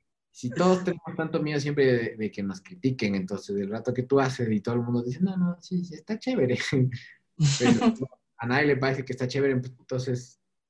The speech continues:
eh, n-, nunca tú ni pules lo que te sale bien, ni, ni sabes dónde estás fallando, porque al final cuando tú te metes a hacer, eh,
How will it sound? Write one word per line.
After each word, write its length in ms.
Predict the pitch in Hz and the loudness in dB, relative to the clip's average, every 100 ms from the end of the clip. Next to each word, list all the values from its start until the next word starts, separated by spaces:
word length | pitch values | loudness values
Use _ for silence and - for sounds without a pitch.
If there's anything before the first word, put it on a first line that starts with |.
| _ | _
eh, 340 | 110 110 101 - | -6 -4 -4 -6
n-, 180 | 120 123 127 | -8 -6 -2
nunca 360 | 139 147 160 | -2 0 -2
tú 340 | 156 147 127 - - | 0 -2 -2 -6 -10
ni 180 | 117 110 | -6 -6
pules 460 | - 175 220 233 | 2 4 4 2
lo 180 | 196 175 | 2 0
que 100 | - | -2
te 120 | 127 - | -8 -4
sale 240 | 165 185 | -2 0
bien, 340 | 185 220 247 196 | 0 0 -2 -4
ni, 400 | 135 123 110 104 _ | -2 0 -2 -6 _
ni 200 | 107 113 | -6 -4
sabes 400 | 110 135 147 131 | 0 2 2 2
dónde 280 | 127 131 127 | 2 2 0
estás 300 | 120 110 101 | -2 -6 -8
fallando, 400 | - 139 233 123 92 | -6 -2 -2 -2 -6
porque 220 | 92 98 | -10 -12
al 60 | |
final 240 | 90 104 123 | -10 -8 -8
cuando 240 | 127 110 | -6 -6
tú 160 | 101 127 | -6 -8
te 100 | 131 | -6
metes 260 | 135 139 127 | -4 -6 -8
a 40 | |
hacer, 360 | - 127 127 127 _ _ _ _ _ _ _ _ | -6 -4 -4 -6 _ _ _ _ _ _ _ _
eh, 500 | 104 101 90 76 - | 0 2 2 0 -8